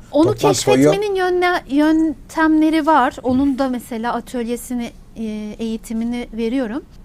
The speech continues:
Speaker 1: Benim çalıştığım ajansta da yüzlerce insan geldi geçti. Mesela çalışmayacak olan ofise de gelse çalışmıyor. Uyuyor,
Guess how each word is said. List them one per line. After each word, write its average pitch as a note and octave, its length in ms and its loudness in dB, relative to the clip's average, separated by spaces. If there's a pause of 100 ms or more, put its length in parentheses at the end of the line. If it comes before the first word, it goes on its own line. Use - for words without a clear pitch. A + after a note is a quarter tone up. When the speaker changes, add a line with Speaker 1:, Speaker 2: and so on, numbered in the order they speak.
Speaker 1:
Benim D#4+ 260 0
çalıştığım F#4 500 -4
ajansta E4 640 0
da F#4 80 0
yüzlerce D#4 720 2
insan C#4+ 460 2
geldi A3+ 400 -2
geçti. G#3+ 440 -8 (200)
Mesela B3+ 260 -8
çalışmayacak F4 640 -2
olan E4 300 -2
ofise D4 420 -2
de C4+ 80 2
gelse A#3 420 -2
çalışmıyor. A3+ 600 -6
Uyuyor, C4+ 640 2